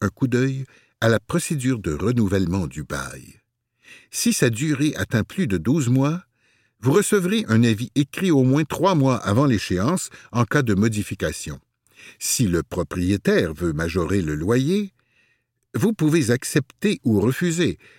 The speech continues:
auquel cas la R P A pourra demander au T A L de trancher.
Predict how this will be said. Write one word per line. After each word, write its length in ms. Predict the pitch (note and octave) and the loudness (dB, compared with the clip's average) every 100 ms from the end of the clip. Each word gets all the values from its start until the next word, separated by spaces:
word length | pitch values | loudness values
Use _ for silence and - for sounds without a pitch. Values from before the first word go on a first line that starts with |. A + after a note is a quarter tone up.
| _ - | _ 0
auquel 360 | C#3+ F3 E3+ | 2 2 0
cas 400 | - F3+ F#3+ F3+ - | 2 0 2 -2 -2
la 220 | A#2 A#2 - | 0 0 2
R 160 | D3+ - | 0 0
P 240 | - D3+ | 2 2
A 140 | D#3+ D3 | 2 0
pourra 300 | A#2 A2 G#2+ | 0 0 2
demander 640 | A#2+ A#2 A2 G2 A#2 A2+ | 2 2 2 2 2 0
au 180 | F2 F2+ | -2 -4
T 220 | - C3+ - | 0 0 0
A 200 | G2+ - | -2 0
L 280 | D3+ D#3+ D3 G2 | 2 2 2 0
de 120 | D#3+ | -2
trancher. 560 | - G#2+ F#2+ - C2+ | 0 -2 -2 -6 -10